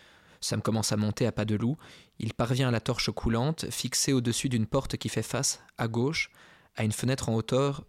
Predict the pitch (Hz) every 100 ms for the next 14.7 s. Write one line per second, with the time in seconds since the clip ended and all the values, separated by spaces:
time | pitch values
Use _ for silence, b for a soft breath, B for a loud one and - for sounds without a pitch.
0 | _ - 117 117 131 - 110 104 - -
1 | - _ _ _ _ _ _ _ _ -
2 | - 113 117 110 104 120 117 135 - 113
3 | 117 120 - 113 120 113 107 120 120 110
4 | 110 123 107 - - - 110 - 104 107
5 | 117 _ _ B B B B B B B
6 | B - - 120 117 113 - 117 120 139
7 | 131 113 - 131 - - B B B -
8 | 127 - - 131 135 - 117 113 113 127
9 | 113 - 131 123 107 110 113 131 - -
10 | - 117 110 - 120 120 127 117 - 117
11 | 123 127 110 117 120 120 113 113 117 117
12 | - B B B B B B B B -
13 | 101 127 131 113 107 - 117 127 - 113
14 | 110 110 - 107 131 147 -